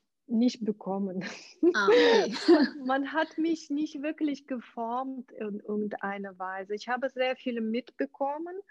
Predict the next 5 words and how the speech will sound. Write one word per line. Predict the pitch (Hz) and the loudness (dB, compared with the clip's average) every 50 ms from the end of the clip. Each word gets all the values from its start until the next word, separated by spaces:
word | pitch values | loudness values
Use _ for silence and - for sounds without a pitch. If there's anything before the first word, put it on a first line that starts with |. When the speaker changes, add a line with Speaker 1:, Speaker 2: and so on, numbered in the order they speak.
| _ - _ _ _ _ _ _ | _ -20 _ _ _ _ _ _
Speaker 1:
und | - 233 240 226 - - - | -4 -2 -2 -2 -2 -6 -6
habe | 240 240 - _ | -4 -4 -4 _
das | - 233 214 - | -8 -8 -8 -6
alles | - 220 233 233 233 240 - - | -6 -4 -2 -2 -2 -4 -6 -12
aufgesaugt. | - - 226 262 254 - - 240 233 202 202 202 196 196 202 214 233 262 277 277 - - _ | -2 0 2 2 0 0 0 0 0 0 2 0 2 2 2 2 0 0 -2 -4 -8 -20 _